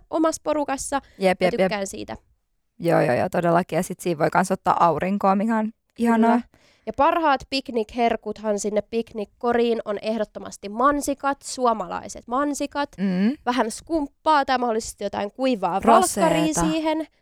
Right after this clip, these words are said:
Speaker 1: Tai roseeta, hyvä kesäjuoma. Sit jotain pientä patonkia tai jotain muuta vastaavaa.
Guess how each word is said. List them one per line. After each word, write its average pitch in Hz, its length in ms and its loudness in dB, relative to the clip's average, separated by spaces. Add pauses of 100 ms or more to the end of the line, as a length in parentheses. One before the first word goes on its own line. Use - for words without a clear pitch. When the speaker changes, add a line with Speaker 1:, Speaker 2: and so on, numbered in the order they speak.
Speaker 1:
Tai 330 160 4
roseeta, 269 640 2
hyvä 240 240 0
kesäjuoma. 226 720 0 (400)
Sit 247 220 0 (120)
jotain 240 360 2
pientä 339 260 2
patonkia 381 840 0
tai 311 140 0
jotain 294 260 0
muuta 302 380 2
vastaavaa. 240 720 2